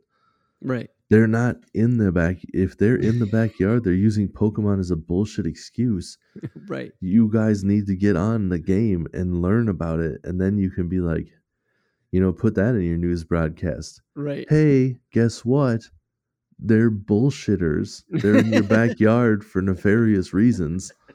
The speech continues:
Speaker 2: Or they thought that there
Speaker 1: And then they just
Speaker 2: might
Speaker 1: pulled out their phone. They're like, "I don't know, Pokemon." No.
Speaker 2: Yeah. The, it shows that there was one in the wild around here someplace.
Speaker 1: <laughs>
Speaker 2: I guess I'm gonna have to just go snooping through people's stuff.
Speaker 1: <laughs>
Speaker 2: Just like, no, that's not.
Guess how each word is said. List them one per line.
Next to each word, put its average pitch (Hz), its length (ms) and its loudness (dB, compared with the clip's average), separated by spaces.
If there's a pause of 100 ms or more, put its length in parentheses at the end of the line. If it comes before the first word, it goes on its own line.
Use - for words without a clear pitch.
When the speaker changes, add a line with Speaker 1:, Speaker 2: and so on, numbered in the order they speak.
(600)
Speaker 2:
Or 110 140 2
they 95 160 -2
thought 110 520 -10 (100)
that 98 160 -2
there 90 80 0
Speaker 1:
And 87 80 4
then 131 80 4
they 139 60 2
just 104 100 0
Speaker 2:
might 107 80 0
Speaker 1:
pulled 147 120 -4
out 147 120 -2
their 139 100 -6
phone. 147 220 -6
They're 127 100 -6
like, 117 160 -8
"I 196 60 -4
don't 240 140 -4
know, 175 120 -4
Pokemon." 151 680 -12 (100)
No. - 80 -12
Speaker 2:
Yeah. 107 340 -8 (220)
The, 110 340 -2 (320)
it 143 60 -6
shows 139 580 -6
that 123 140 -10
there 127 160 -12
was 117 340 -12
one 131 260 -8
in 135 100 -6
the 131 80 -6
wild 135 420 -4
around 120 260 -6
here 117 140 -4
someplace. - 800 -8 (200)
Speaker 1:
<laughs> - 200 -20
Speaker 2:
I - 100 -4
guess 113 400 -6
I'm 104 160 -4
gonna 107 220 -4
have 110 300 -4
to 92 100 -6
just 107 320 -6
go 104 180 -4
snooping 117 720 -2
through 120 180 -4
people's 120 460 -2
stuff. 107 540 -8 (260)
Speaker 1:
<laughs> - 80 -10 (600)
Speaker 2:
Just - 380 -2
like, 110 220 -6
no, 127 540 -4
that's 104 280 -4
not. 110 380 -4